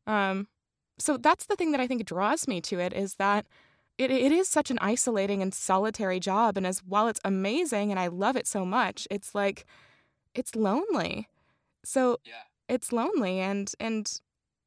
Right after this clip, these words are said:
Speaker 1: so being able to be on social media and share that work with, with listeners, with other narrators, with authors, and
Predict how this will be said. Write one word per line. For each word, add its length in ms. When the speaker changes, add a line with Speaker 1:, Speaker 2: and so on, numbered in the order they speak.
Speaker 1:
so 220
being 260
able 220
to 80
be 160
on 120
social 300
media 340
and 180
share 280
that 220
work 320
with, 300
with 220
listeners, 720
with 180
other 220
narrators, 800
with 180
authors, 720
and 320